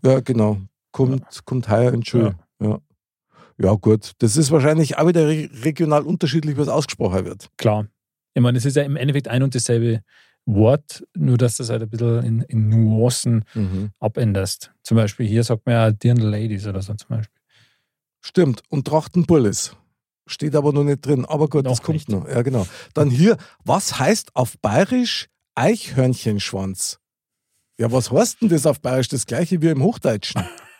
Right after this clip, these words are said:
Speaker 1: Also, was für, und, und, und dann steht eben da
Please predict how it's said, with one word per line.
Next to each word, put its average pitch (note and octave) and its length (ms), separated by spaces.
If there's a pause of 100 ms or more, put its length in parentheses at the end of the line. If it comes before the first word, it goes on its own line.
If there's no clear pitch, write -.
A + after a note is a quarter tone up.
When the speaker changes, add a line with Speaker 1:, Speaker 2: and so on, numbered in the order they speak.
(220)
Speaker 1:
Also, C#3+ 280 (320)
was F3 160
für, E3+ 160 (180)
und, E3+ 220 (140)
und, D#3+ 180
und F3 120
dann G#3 140
steht A#3+ 180
eben E3 220
da G#3 360